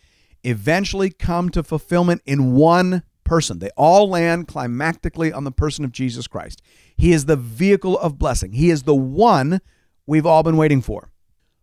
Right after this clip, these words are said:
Paul talks about this all the time. In Galatians three sixteen, he puts it this way, "Now the promises were made to Abraham and to his offspring." It does not say,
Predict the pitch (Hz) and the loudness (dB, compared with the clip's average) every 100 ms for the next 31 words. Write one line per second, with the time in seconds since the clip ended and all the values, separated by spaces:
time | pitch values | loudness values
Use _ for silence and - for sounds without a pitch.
0 | - - 254 269 247 - 202 170 151 160 | -12 -4 -4 -2 -2 -2 -2 -2 -2 2
1 | 170 165 - 123 101 147 175 _ _ - | 4 4 2 0 -2 -6 -6 _ _ -6
2 | 151 196 - 240 - 214 202 202 - 123 | 0 2 2 -2 2 2 4 0 -2 -4
3 | 123 139 156 - 147 147 - 85 - _ | 0 0 0 -2 -2 -2 -2 -4 -10 _
4 | _ _ _ _ - 151 156 151 151 - | _ _ _ _ -6 0 0 0 -2 -2
5 | 170 196 247 - 254 - 202 190 180 180 | 0 2 2 0 -2 0 0 0 -4 -4
6 | - - 139 175 170 170 175 165 165 - | -6 -6 -2 0 0 0 0 -2 -6 -8
7 | 156 160 - 151 151 143 - - 123 139 | -6 -4 -2 0 2 0 -6 -10 -4 -4
8 | - - 73 62 _ _ 85 95 98 127 | -4 -10 -12 -16 _ _ -20 -16 -10 -6
9 | 127 - 127 | -4 0 0